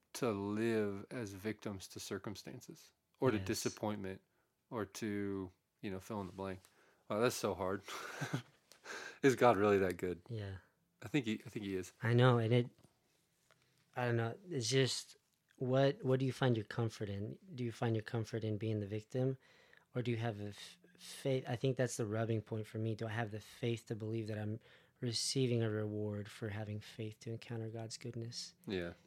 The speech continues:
Speaker 2: You know, there's, 'cause there is some comfort in being, being victimized. I don't know what it is.
Speaker 1: Yeah, no, I, I, one of the, the words that's come out as we've been talking about this, you know, among, amongst our team is, is complaining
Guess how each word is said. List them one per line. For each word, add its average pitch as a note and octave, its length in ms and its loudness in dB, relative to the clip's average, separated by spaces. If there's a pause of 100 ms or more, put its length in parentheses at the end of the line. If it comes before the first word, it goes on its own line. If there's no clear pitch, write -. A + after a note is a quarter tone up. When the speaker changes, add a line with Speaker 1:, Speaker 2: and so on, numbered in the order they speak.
(120)
Speaker 2:
You A2+ 100 -2
know, A2+ 160 -2
there's, A2+ 400 0 (480)
'cause - 480 -6 (200)
there A#2 200 0
is A#2+ 160 2
some A#2+ 300 4
comfort A2+ 540 -4
in G#2 240 -4
being, G#2 340 -6 (1080)
being A2 220 -2
victimized. G#2 480 -4
I A#2+ 100 -2
don't B2 120 2
know A#2 80 2
what A2+ 140 0
it A2 120 -4
is. A2+ 260 -8
Speaker 1:
Yeah, A2+ 180 4
no, A2+ 220 8
I, A2 200 6 (220)
I, A2+ 100 8
one B2 280 6
of B2 120 6
the, A2 260 6
the A#2 160 2
words G#2+ 320 4
that's G2+ 140 -6
come G#2+ 220 -2
out G#2+ 220 2
as G2 140 -4
we've G#2 160 -2
been G2 120 -6
talking G#2 300 -6
about G2+ 240 -4
this, G#2 380 -4 (300)
you A#2 120 -2
know, G#2+ 240 -2
among, G#2+ 240 -4 (180)
amongst G#2+ 320 -4
our G2 60 -6
team A2 300 -2
is, G2 100 -6 (480)
is B2 160 6
complaining A#2 960 -4